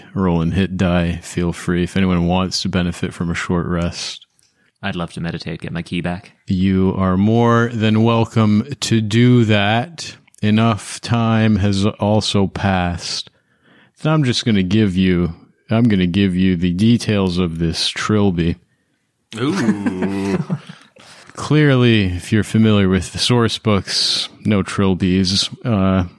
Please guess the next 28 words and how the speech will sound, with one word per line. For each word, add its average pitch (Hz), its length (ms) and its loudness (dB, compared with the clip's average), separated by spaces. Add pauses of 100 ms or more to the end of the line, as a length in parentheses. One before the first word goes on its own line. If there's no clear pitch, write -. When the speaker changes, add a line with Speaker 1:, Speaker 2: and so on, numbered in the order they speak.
(180)
Speaker 1:
show 107 280 0
up 98 120 -2
in 101 80 0
the 98 80 4
magic 98 400 0
item 98 300 2
tables. 95 680 0 (1300)
So 113 280 0
a 101 40 0
bit 131 240 0
of 113 60 2
a 98 40 -2
homebrew 104 480 2
item 92 240 2
here. 90 380 2
Speaker 2:
<laughs> 185 40 2 (1500)
Speaker 1:
Uh, 98 500 0 (100)
this 101 320 -2
is - 100 -2
called 120 560 2
a 101 240 2
badass 113 800 2
trilby. 113 720 2 (200)
Speaker 2:
God 151 360 -2
damn 202 260 -4
it. - 120 0
<laughs> 208 1500 0
Speaker 1:
Uh, 98 600 0